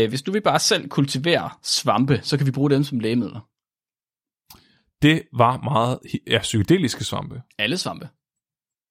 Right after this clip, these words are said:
Speaker 2: Jeg vil
Speaker 1: Gå
Speaker 2: bare
Speaker 1: ud,
Speaker 2: gerne ligge
Speaker 1: gå ud
Speaker 2: med
Speaker 1: og
Speaker 2: frode
Speaker 1: så
Speaker 2: om munden.
Speaker 1: nik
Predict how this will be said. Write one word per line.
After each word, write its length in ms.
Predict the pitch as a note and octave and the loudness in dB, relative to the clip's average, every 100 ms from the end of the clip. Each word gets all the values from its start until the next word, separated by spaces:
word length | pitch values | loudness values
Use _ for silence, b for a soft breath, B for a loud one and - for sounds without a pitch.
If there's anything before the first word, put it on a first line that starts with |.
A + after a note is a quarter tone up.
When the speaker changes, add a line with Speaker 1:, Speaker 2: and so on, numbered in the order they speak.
| _ _ _ - | _ _ _ 2
Speaker 2:
Jeg 100 | C#3 | 2
vil 60 | |
Speaker 1:
Gå 40 | C#3 | 4
Speaker 2:
bare 140 | B2 | 2
Speaker 1:
ud, 40 | A#2+ | 4
Speaker 2:
gerne 200 | C3 B2 - | 2 0 -2
ligge 400 | - - C3+ C#3 | -12 -2 0 2
Speaker 1:
gå 80 | D3+ | 2
ud 60 | |
Speaker 2:
med 100 | B3 | 2
Speaker 1:
og 20 | - | 2
Speaker 2:
frode 120 | - | 4
Speaker 1:
så 140 | C3 F#3+ | 6 6
Speaker 2:
om 140 | F#3+ | 4
munden. 300 | A2+ - - _ - _ - F3+ F3 | 2 -4 -12 _ -20 _ -18 -6 0
Speaker 1:
nik 140 | F3+ | 0